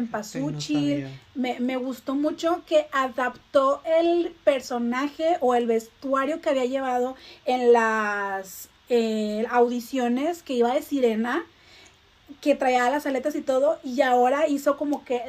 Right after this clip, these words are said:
Speaker 2: la sirena ya muerta. O sea, me gustó mucho como, ay, diosísima, me gustó mucho la historia y sobre todo, digo, ahorita ya en este día
Speaker 1: Verdaderamente.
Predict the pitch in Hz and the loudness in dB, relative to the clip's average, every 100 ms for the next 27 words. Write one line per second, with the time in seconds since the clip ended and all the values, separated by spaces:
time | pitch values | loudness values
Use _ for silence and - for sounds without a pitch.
0 | 240 240 226 240 233 220 277 254 240 247 | 2 2 0 -2 -4 -2 -2 0 0 0
1 | 247 226 220 285 302 262 240 233 - - | 0 -2 -2 -4 -4 -4 -4 -4 -12 -12
2 | 247 262 262 254 285 294 285 294 302 294 | -6 -4 -4 -4 -2 -2 -2 0 0 0
3 | 277 254 247 - - - - 302 285 - | -4 -4 -6 -10 -20 -10 -4 -4 -4 -8
4 | _ _ - 262 277 262 262 277 302 311 | _ _ -4 0 4 2 2 -2 0 -2
5 | 302 262 254 254 277 285 294 320 277 269 | -2 -2 -4 -6 -4 -4 0 0 0 -4
6 | - 262 294 311 294 277 269 247 269 285 | -4 0 0 0 0 0 2 0 2 4
7 | 339 349 - - 294 262 247 254 269 - | 2 0 -14 -4 2 2 4 4 2 2
8 | 320 320 311 320 285 254 247 233 294 277 | 2 4 2 0 -2 -2 -2 -2 -2 0
9 | 277 277 - - | -2 -2 -8 -12